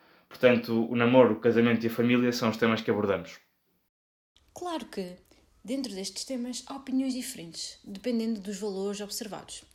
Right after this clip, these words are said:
Speaker 2: E aqueles que nós nos apoiamos são a fidelidade, a generosidade e a caridade. Acreditamos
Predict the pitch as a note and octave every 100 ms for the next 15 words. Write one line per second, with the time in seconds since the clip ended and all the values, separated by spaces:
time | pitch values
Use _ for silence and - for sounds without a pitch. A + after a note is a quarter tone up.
0 | - - - C#4 C#4+ A#3 - G#3 F#3+ F#3
1 | A#3 - - G#3 A3 A3 G#3 E3+ F#3 G3+
2 | - - _ - C4+ G3+ - F#3+ G#3+ C4+
3 | A#3+ A#3 A3 - G3+ A3 G3+ G3+ A3 G3+
4 | G3+ G3+ - - C4 C4+ A3+ G3 - -
5 | - _ _ - - - G#3+ A#3 B3 B3
6 | G3 G3 - -